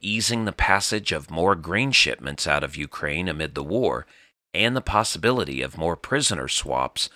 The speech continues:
when they travel to both countries on what they've characterized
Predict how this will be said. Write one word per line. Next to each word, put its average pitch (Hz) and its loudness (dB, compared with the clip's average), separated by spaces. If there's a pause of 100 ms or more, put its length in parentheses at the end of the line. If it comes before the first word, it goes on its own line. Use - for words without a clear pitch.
(220)
when 85 -8
they 76 -4
travel 101 0
to - -6
both 92 0
countries 67 0 (280)
on 85 -8
what 78 0
they've 131 2
characterized 69 -4